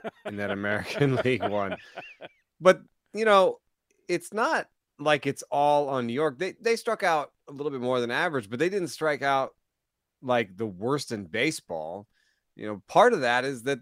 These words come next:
Speaker 2: the Houston Astros had the best pitching staff in baseball, you know? And right now, if you look at it, the average fastball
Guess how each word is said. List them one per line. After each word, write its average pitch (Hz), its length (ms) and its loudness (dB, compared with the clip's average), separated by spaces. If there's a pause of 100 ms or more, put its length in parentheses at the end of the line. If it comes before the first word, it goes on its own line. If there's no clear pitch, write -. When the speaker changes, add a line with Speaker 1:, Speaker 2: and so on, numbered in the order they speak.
(140)
Speaker 2:
the 139 120 -8
Houston 165 320 -6
Astros 175 380 0
had 147 120 -2
the 147 60 -8
best 165 240 0
pitching 175 260 -2
staff 165 300 0
in 156 80 -6
baseball, 123 640 -2 (920)
you 117 160 -2
know? 131 360 -2 (120)
And 139 360 -6 (580)
right 151 240 2
now, 147 340 2
if 120 120 -2
you 127 100 -4
look 156 200 -2
at 117 240 4
it, 104 220 -2 (460)
the 120 440 -6
average 143 720 4
fastball 117 800 -2